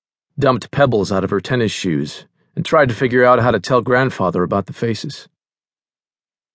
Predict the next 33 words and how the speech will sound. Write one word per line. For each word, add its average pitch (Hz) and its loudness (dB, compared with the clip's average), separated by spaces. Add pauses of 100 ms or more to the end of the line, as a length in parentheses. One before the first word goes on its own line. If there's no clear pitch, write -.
(180)
The 120 -2
side 165 4
canyon 101 0
that 101 0
held 110 0
Wijiji 117 -2
faced 117 -4
west, - -2 (320)
and - -4
the 95 -2
sun 120 0
was 101 -4
setting. 110 -2 (920)
Fingers 156 2
of 123 -2
light 147 4
flowed 135 2
between 135 -2
the 117 0
rocks, 117 0
turning 110 -2
them 104 0
to - -6
gold 101 0
and 90 -2
rose. 101 -4 (1160)
High 147 4
overhead, 143 4
a 139 0
crow 143 4
rode 113 2
the 113 -4
thermals, 113 -2